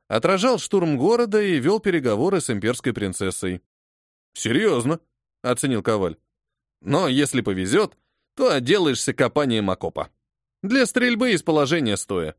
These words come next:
С лошади». «Да хоть с бронепоезда»,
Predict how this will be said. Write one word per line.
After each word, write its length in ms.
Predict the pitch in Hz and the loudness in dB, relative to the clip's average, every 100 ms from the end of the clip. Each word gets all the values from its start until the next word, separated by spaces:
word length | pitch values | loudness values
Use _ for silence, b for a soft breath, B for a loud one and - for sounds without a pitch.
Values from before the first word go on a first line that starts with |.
| _ _ _ | _ _ _
С 140 | - | -4
лошади». 480 | 160 104 - 90 87 - _ _ _ _ _ | 0 0 -2 -6 -8 -10 _ _ _ _ _
«Да 300 | - 90 110 | -10 -4 -2
хоть 220 | 165 240 143 | 0 0 -2
с 60 | |
бронепоезда», 760 | 123 190 190 - 101 80 - | -2 0 0 -2 -4 -4 -10